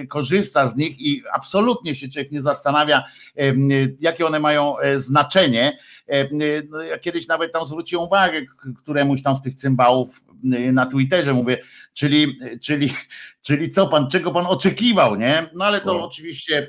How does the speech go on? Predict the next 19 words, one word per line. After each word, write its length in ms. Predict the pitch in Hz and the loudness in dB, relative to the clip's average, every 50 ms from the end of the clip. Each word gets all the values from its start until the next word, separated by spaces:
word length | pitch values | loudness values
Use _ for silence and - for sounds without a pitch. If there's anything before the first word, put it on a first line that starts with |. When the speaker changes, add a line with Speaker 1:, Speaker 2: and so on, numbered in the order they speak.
| 143 151 | -6 -6
Speaker 1:
y, 100 | 147 139 | -6 -6
skończyło 520 | 139 - 170 185 139 135 160 165 160 156 | -6 -4 -4 -4 -4 -4 -2 -2 -2 -2
się 140 | 139 156 151 | -2 -4 -4
po 100 | 135 143 | -4 -2
prostu, 420 | 127 143 139 131 - - 147 139 135 - - - - - - | 0 0 0 0 -2 -6 -8 -10 -10 -12 -16 -20 -20 -8 -4
em, 440 | 139 131 127 135 135 131 127 - - | -2 0 2 4 4 4 4 2 2
banem, 480 | 139 131 123 120 123 131 143 147 147 131 | 2 2 2 2 2 0 0 -2 -2 -2
tak? 260 | 135 127 - 135 - 135 143 131 | 0 0 0 0 -2 -8 -8 -8
Zostałem 340 | 123 123 - - 147 143 | -8 -4 -2 0 2 2
zbanowany, 680 | 139 135 139 151 147 147 151 151 151 147 160 147 143 139 | 2 2 4 4 4 4 4 4 4 4 4 4 4 2
bo, 260 | 135 135 127 123 120 120 | 2 2 2 0 -2 -4
bo 200 | 127 123 120 120 - - - - | -4 -4 -4 -6 -10 -12 -12 -10
po 60 | 143 | -8
cholerę 360 | 135 - 139 139 143 139 - | -4 0 2 4 4 6 6
Speaker 2:
A 40 | 135 | 4
czego 280 | 135 175 190 190 226 208 | 4 4 4 4 2 2
ty 220 | - - 262 254 247 | 2 2 2 4 4
oczekiwałeś, 680 | - - 151 147 - 131 110 113 98 92 90 90 87 - | 4 2 0 0 0 0 2 4 4 4 4 2 0 -2
powiedz? 520 | - 98 95 92 95 90 - - - - | -2 -2 -2 -2 -4 -6 -10 -12 -20 -20